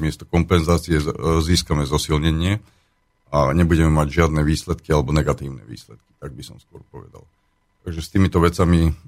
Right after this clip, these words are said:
mm, je potreba narábať a je, z takéhoto hľadiska je potreba chápať, e, všetky tieto školy. Oni nie sú ani zlé, ani dobré, môžu byť iba celistvé alebo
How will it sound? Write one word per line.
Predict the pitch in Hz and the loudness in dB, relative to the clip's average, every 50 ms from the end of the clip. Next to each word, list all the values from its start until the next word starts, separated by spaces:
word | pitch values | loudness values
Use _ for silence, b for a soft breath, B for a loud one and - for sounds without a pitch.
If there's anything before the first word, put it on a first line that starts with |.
| _ _ | _ _
mm, | 78 85 82 80 80 80 80 76 73 80 78 - - _ | -6 -2 0 2 2 4 4 2 0 -2 -8 -14 -20 _
je | - 85 82 | -4 -4 -4
potreba | - - 85 - - 82 73 76 | -2 -2 -4 0 0 0 2 2
narábať | 73 78 82 82 85 85 85 78 85 85 78 80 | 2 2 2 4 4 4 2 2 2 2 2 4
a | 78 | 2
je, | 78 78 78 78 65 69 71 | 2 2 2 0 0 -2 -6
z | - - - | -8 -2 -2
takéhoto | 87 - - 80 - 80 | 0 2 2 0 2 2
hľadiska | 71 73 82 80 78 - - 80 71 - - | 2 2 2 2 0 -2 -4 -6 -8 -8 -6
je | 65 71 80 - | -2 -2 -2 -2
potreba | - - _ 85 - 78 76 69 73 | -2 -6 _ -6 -2 -2 -2 -2 -2
chápať, | - - - 80 78 - - 76 73 71 64 - _ _ _ | -4 0 0 0 0 0 0 -2 -2 -2 -4 -10 _ _ _
e, | 78 71 62 52 55 58 | -6 -6 -6 -6 -10 -14
všetky | - - - 80 - - - - | -16 -8 -8 -8 -8 -8 -16 -4
tieto | - 73 65 - _ _ 73 73 73 73 73 71 69 65 - _ _ _ _ _ _ _ _ _ | -4 -4 -4 -4 _ _ -6 -4 -2 -2 -2 -4 -6 -10 -14 _ _ _ _ _ _ _ _ _
školy. | _ - 80 71 65 62 | _ 0 0 0 0 -4
Oni | 64 73 80 85 87 | -6 -4 -2 0 2
nie | 92 92 85 | 2 2 2
sú | - - 69 62 - | 0 -2 -10 -10 -6
ani | - 73 76 78 80 | -4 -2 -2 -2 -2
zlé, | 76 76 87 87 87 87 | -2 -2 0 0 2 2
ani | 78 67 73 78 78 | 0 0 -2 0 0
dobré, | 78 76 85 76 76 85 87 90 92 95 90 - _ _ _ _ _ _ _ _ _ _ _ _ _ _ - | 0 0 0 -2 2 2 2 2 2 0 -2 -6 _ _ _ _ _ _ _ _ _ _ _ _ _ _ 0
môžu | 90 82 80 76 80 | 2 2 2 0 0
byť | 71 76 76 | -2 0 -2
iba | 73 62 60 62 | -2 -2 -4 -6
celistvé | - - 85 80 80 - - - 82 82 80 - | -2 0 2 2 2 -2 -2 0 2 2 2 2
alebo | - 71 76 78 73 67 67 69 64 50 - | 0 0 -2 0 -2 -4 -6 -8 -8 -8 -12